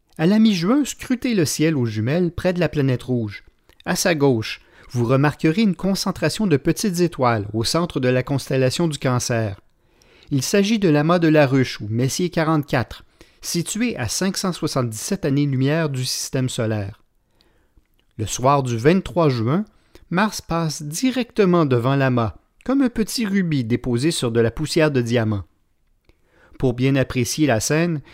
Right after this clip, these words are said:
il faut trouver le bon compromis. Le ciel doit être suffisamment sombre sans que Mars et l'amas ne soient trop bas à l'horizon. Tentez cette observation entre quarante-cinq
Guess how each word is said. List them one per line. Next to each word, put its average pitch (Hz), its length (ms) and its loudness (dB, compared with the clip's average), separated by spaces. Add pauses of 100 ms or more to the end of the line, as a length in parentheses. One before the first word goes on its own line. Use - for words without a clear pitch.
(140)
il 214 120 2
faut 254 160 -4
trouver 214 340 -2
le 170 100 4
bon 165 220 4
compromis. 123 580 0 (500)
Le 113 120 0
ciel 120 300 -2
doit 113 220 -2
être 117 300 -2
suffisamment 180 760 0
sombre 170 520 0 (260)
sans 202 220 0
que 156 100 0
Mars 147 280 2
et 135 40 2
l'amas 120 300 0
ne 147 100 0
soient 151 200 0
trop 214 220 0
bas 151 220 6
à 117 100 2
l'horizon. 113 460 0 (880)
Tentez 214 320 0
cette 208 220 -4
observation 175 680 2
entre 143 360 2
quarante-cinq 143 640 0